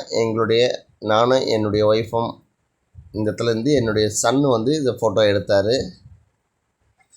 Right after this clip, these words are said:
ஓகே ஃப்ரெண்ட்ஸ், லைக் பண்ணுங்க, ஷேர் பண்ணுங்க, சப்ஸ்கிரைப் பண்ணுங்க. என்னுடைய சேனல் நேம் கே கே ஃபேமிலி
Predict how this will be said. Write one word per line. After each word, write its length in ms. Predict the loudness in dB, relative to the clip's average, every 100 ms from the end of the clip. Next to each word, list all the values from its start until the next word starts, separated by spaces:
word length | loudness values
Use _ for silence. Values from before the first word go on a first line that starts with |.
| _ _ _ _ -6
ஓகே 280 | -4 0 0
ஃப்ரெண்ட்ஸ், 460 | 0 2 0 0 -2 -4 -6 -16 _ _ _ -12 -2
லைக் 280 | 0 -2 -2
பண்ணுங்க, 380 | -2 0 0 0 -2 -10 -20 -14 -10
ஷேர் 340 | -2 0 0
பண்ணுங்க, 380 | -2 -2 0 0 0 -2 -10 -20 _ -8
சப்ஸ்கிரைப் 500 | -6 -6 -2 -2 0
பண்ணுங்க. 320 | -2 -2 -2 -2 -8 _ _ _ _ _ _ -4
என்னுடைய 320 | -2 0 0
சேனல் 280 | 0 0 2
நேம் 220 | 2 0 -2 _ _ _ _ _
கே 180 | -2 0
கே 160 | -2
ஃபேமிலி 480 | -2 0 -2 0 -2